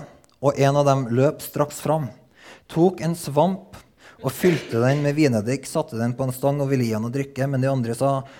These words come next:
«Vent, la oss se om Elia kommer for å redde han.» Så her er det akkurat som de kjører en fleip.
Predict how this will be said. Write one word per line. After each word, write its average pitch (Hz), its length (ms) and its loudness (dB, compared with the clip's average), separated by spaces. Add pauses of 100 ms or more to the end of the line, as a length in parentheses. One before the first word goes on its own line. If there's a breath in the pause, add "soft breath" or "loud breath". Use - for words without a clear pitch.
(120 loud breath)
«Vent, 165 420 2
la 135 160 6
oss 127 160 -2
se 139 100 4
om 139 160 0
Elia 131 400 4
kommer 147 240 2
for 147 140 0
å 143 80 4
redde 127 180 0
han.» 113 140 -6 (1600 soft breath)
Så 139 140 2
her 151 180 8
er 127 80 8
det 135 120 8 (280)
akkurat 123 260 0
som 135 140 -2
de 135 160 0
kjører 127 240 0
en 120 140 -4
fleip. 160 340 -4